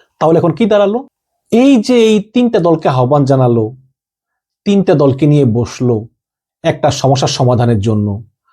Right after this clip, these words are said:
সঙ্গে ছিলেন দুই উপদেষ্টা ভাই আদিল এবং খলিল, আসিফ নজরুলও ছিলেন, কিন্তু এতে কি লাভ হলো আমাকে বলেন?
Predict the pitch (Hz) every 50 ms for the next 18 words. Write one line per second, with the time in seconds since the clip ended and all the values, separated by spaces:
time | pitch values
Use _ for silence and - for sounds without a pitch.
0 | _ _ - - - 156 143 143 143 147 139 - - 143 131 135 123 113 110 117
1 | - _ _ _ _ _ - 123 110 131 180 180 175 156 - 165 - 143 139 -
2 | - 139 127 104 107 117 117 113 107 113 127 _ _ _ _ _ _ _ - 131
3 | 131 131 131 151 147 143 131 117 127 127 135 131 - - 120 123 120 107 101 113
4 | _ _ _ _ _ _ _ _ _ _ _ _ _ _ _ - - 127 - 160
5 | 131 123 143 135 117 123 123 120 123 120 123 - 120 113 110 101 101 107 _ _
6 | _ _ _ _ - 180 175 185 156 - 180 165 - - 302 294 220 110 85 104
7 | 101 92 90 87 - - 104 92 95 92 90 92